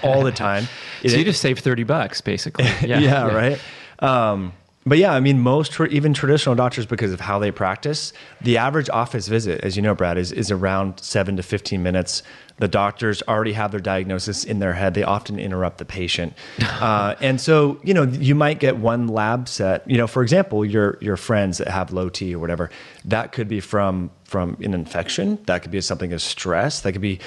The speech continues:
Speaker 1: interrelational problems with their spouse or partner, whatever it may be, right? So, you know, whereas functional medicine is looking at kind of this whole root cause, right? Where, you know, if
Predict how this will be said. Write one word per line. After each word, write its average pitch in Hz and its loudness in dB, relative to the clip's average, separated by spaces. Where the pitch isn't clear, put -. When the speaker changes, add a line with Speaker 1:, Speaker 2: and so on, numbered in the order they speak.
Speaker 1:
interrelational 101 2
problems 98 0
with 95 -6
their 98 0
spouse 95 0
or 107 -4
partner, 92 -2
whatever 101 0
it 92 0
may 95 -2
be, 87 -4
right? 85 -2
So, 120 2
you 139 4
know, 123 4
whereas 131 2
functional 180 0
medicine 113 2
is 95 -4
looking 107 0
at - -4
kind 143 2
of 104 0
this 98 -2
whole 101 -2
root 90 -2
cause, 80 -8
right? 95 0
Where, 104 2
you 131 4
know, 117 2
if - -6